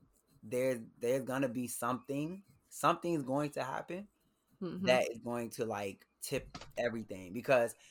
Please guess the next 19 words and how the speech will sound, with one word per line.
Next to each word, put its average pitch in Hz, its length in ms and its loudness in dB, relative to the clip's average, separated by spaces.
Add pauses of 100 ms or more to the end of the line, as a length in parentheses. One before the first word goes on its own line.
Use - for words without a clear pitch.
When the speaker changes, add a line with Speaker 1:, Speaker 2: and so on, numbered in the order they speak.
(200)
Speaker 1:
you 147 140 4
have 165 180 8
to 123 100 0
think, 131 380 -2
you 147 120 -2
live 185 200 6
in 160 80 -2
a 127 60 0
country 101 680 -6 (920)
based, 147 420 4
that's, 135 400 2
that's 117 260 2
literally 131 720 2 (300)
built 139 300 4
off 120 260 2
of 101 400 0 (120)
genocide 113 840 2 (540)
and 104 580 -4 (300)
just, 117 360 -4